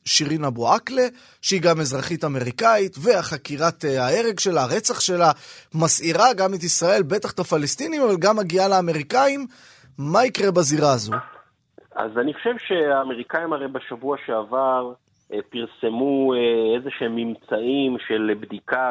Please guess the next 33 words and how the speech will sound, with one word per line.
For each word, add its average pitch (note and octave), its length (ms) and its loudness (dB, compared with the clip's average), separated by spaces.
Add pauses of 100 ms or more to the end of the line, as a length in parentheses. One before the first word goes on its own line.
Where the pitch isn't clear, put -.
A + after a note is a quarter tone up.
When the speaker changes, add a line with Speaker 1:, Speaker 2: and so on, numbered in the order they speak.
(140)
Speaker 2:
שהם G#2 760 -10
קיימו, A2 540 -12 (480)
אה, G2 120 -8
שהתבססה G#2+ 840 -8
גם B2 200 -2
על, A#2+ 200 -4
אה, G#2 440 -4 (540)
בדיקה G#2+ 340 -8
בליסטית B2 680 -6
של A#2+ 240 -4
הקליע A#2+ 520 -4 (120)
שהרג G#2 380 -4
את A2 60 -8 (100)
שירין G#2+ 220 -6
אבו F#2+ 300 -4
עקלה. F3+ 260 -4
הבדיקה B2 460 -4
הזאת A2+ 340 -6 (360)
הסתיימה A#2 680 -4
בתוצאות A2 800 -4
לא B2 300 -2
חד A#2 180 -6
משמעיות, G#2+ 720 -4 (520)
אה, F#2+ 80 -4 (120)
ולא A2+ 200 -2
ניתן A#2+ 260 -4
היה G#2+ 100 -2
לקבוע G#2+ 500 -2
מאיזה G#2+ 400 -4
נשק G#2+ 500 -8
הקליע G2+ 440 -4
הזה F2+ 160 -6
נורה. F2 440 -6